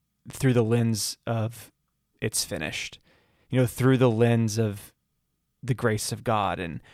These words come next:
you know, what we've talked about the past two podcasts, you know, the idea of what is the good news, what is the gospel, and also just the love of God for us and how that transforms our life and our love for others and for Him.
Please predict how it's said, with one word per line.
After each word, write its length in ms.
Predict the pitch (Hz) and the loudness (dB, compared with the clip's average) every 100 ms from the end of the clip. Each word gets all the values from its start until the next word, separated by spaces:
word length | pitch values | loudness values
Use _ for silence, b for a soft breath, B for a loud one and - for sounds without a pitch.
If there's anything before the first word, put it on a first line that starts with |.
| b b | b b
you 80 | - | 4
know, 60 | 131 | 8
what 120 | 143 | 10
we've 160 | 156 - | 8 6
talked 300 | 123 127 - | 6 4 4
about 440 | 123 113 113 - | 4 4 2 0
the 80 | 123 | -4
past 340 | - 120 - | 2 2 2
two 120 | 127 | -2
podcasts, 800 | 117 113 113 120 - 107 113 - 123 | -2 2 2 2 -2 -4 -4 -6 -4
you 60 | |
know, 60 | 113 | -2
the 160 | 117 | 0
idea 340 | 110 110 120 113 | 0 2 4 4
of 300 | 110 110 156 b b | 2 0 -8 b b
what 320 | - 117 127 - - | 2 6 6 6 2
is 500 | 135 117 113 120 113 | 4 4 4 0 -2
the 100 | 123 | 0
good 240 | 117 117 | 2 2
news, 400 | 123 113 110 113 | 4 2 2 2
what 220 | 110 117 - | 2 2 2
is 200 | 120 110 | -2 0
the 120 | 117 | 0
gospel, 720 | 110 113 123 - - 110 117 | 2 4 2 0 -2 0 2
and 260 | 110 101 - b b b b - | 0 -4 -8 b b b b 2
also 420 | 123 - 123 107 | 4 8 8 6
just 260 | 120 - | 2 2
the 80 | 135 | 2
love 220 | 113 120 | 4 4
of 200 | 120 117 | 2 0
God 360 | 131 117 113 110 | 2 4 4 2
for 320 | - 123 120 | 0 2 4
us 320 | 107 107 123 | 2 0 -4
and 120 | 120 107 | -6 -4
how 180 | 110 | -2
that 300 | 113 113 107 - _ | 0 -2 -2 -8 _
transforms 720 | - 120 110 - - 120 117 104 - | -10 -6 -6 -6 0 0 0 -2 4
our 180 | 127 131 | 6 6
life 480 | 113 107 113 - | 4 2 0 -2
and 160 | 117 107 - | -6 -2 2
our 180 | 123 | 2
love 340 | 123 113 107 107 | 2 0 -2 -4
for 220 | - 110 | -6 -4
others 420 | 107 104 104 110 | -4 -4 -6 -8
and 140 | 107 104 | -10 -10
for 160 | 110 | -10
Him. 420 | 107 107 98 - | -10 -8 -8 -10